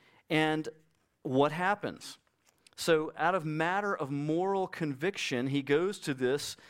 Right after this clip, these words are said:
uh, chief of the eunuchs in an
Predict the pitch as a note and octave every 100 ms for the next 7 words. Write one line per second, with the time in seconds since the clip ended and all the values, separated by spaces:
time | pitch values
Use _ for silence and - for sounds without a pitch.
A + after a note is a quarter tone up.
0 | - - A#2+ A#2 A#2 A2 - - G#3 G#3+
1 | G#3 - C3 C#3 C#3 F#3+ F#3 C3 - -
2 | - - - - - D#3 D#3+ D#3+